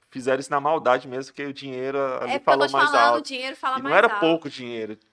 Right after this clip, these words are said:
Speaker 1: É, eu conheço gente que perdeu vinte e dois mil. Na verdade, foi vinte e dois mil e duzentos reais, especificamente.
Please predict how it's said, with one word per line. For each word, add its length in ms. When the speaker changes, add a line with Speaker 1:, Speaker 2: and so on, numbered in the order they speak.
Speaker 1:
É, 300
eu 80
conheço 280
gente 200
que 60
perdeu 280
vinte 280
e 20
dois 240
mil. 360
Na 100
verdade, 280
foi 120
vinte 200
e 20
dois 220
mil 140
e 40
duzentos 460
reais, 320
especificamente. 960